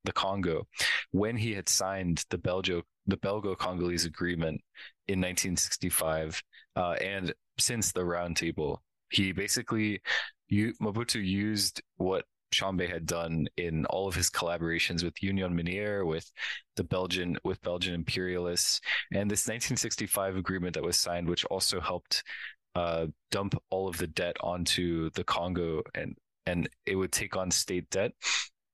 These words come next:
One of the things that that nineteen sixty-five agreement did was set up a, like, a debt servicing Fonds Belgo-Congolais d'am-, d'amortissement et de gestion, which was to service the,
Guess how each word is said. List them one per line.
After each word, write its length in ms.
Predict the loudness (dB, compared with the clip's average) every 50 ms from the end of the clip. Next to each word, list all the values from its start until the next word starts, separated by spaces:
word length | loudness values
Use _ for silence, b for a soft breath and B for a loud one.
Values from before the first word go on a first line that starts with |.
| _ _ _ _ _ _ -10 -6 -2
One 160 | 0 0 2
of 80 | 2 0
the 100 | -2 -2
things 300 | -2 -2 -2 0 0 0
that 140 | 0 0 -2
that 200 | -2 -2 0 0
nineteen 320 | -2 0 0 0 0 0
sixty-five 580 | 0 0 0 0 -2 -2 -2 0 0 0 2 0
agreement 460 | 0 0 0 0 0 0 0 -2 0
did 160 | -2 0 0
was 160 | 0 0 2
set 220 | 2 2 2 0 0
up 180 | -2 -2 -4 -4
a, 360 | -2 0 0 0 0 0 -2 -4 -4 B B B B B B B B B -6 -2
like, 180 | -2 -2 -2
a 60 | -4
debt 280 | -6 -4 -2 -4 -2 0
servicing 880 | 0 0 2 0 0 -2 0 0 0 0 0 0 0 2 2 2 2 0 -2 _ _ _ _ _ -2
Fonds 480 | 0 0 2 2 2 0 0 0 0 0
Belgo-Congolais 1120 | 0 0 -2 -2 -2 -2 -2 -2 -2 -2 -2 -2 0 0 0 0 0 0 0 0 -2 -4
d'am-, 360 | -4 -4 -4 -2 0 0 -2 -2 _ _ _ 0 2
d'amortissement 1040 | 2 4 4 2 2 0 -2 -2 -2 0 0 2 2 2 2 2 2 2 0 -2 -2 -4
et 220 | -4 -2 -2 0 0
de 260 | 0 0 0 0 0
gestion, 720 | 0 0 0 0 0 0 0 -2 0 0 0 2 2 0 -2 _ -8 -16 -2 0
which 300 | 2 2 2 2 2 2
was 300 | 2 2 2 2 0 0
to 100 | 0 0
service 580 | 0 0 0 0 -2 -2 0 0 0 0 0 0
the, 480 | 2 2 2 2 2 2 0 0 -2